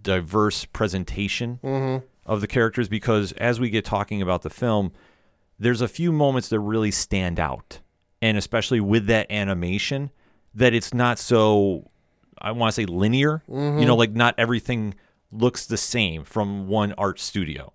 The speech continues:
Speaker 2: Mm-hmm.
Speaker 1: And that's one thing I, I loved how they went with the creative side to present some of these characters too. And you <laughs> really get such an amazing picture of what the Spider-Verse is, because a lot of times when we talk multiverse, it can get a little weird.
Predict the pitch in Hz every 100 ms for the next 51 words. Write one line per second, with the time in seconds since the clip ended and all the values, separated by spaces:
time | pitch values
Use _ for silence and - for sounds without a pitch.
0 | _ 120 123 131 120 113 120 143 147 143
1 | 147 113 95 107 104 117 117 117 110 110
2 | 110 95 - 104 104 98 - 101 101 -
3 | _ _ - - 101 120 127 98 82 67
4 | 78 65 62 65 - 67 - - 107 110
5 | 110 107 123 - 135 107 101 98 - -
6 | 113 - - - 104 95 101 113 104 107
7 | - 117 - 87 80 - _ _ _ _
8 | - 113 143 151 135 - 113 107 92 92
9 | 117 85 85 107 87 85 139 165 - 98
10 | 98 95 92 87 92 82 90 90 82 76
11 | 71 71 - - _ _ _ _ _ _
12 | _ _ 117 117 - 139 131 113 113 110
13 | 101 95 101 104 82 53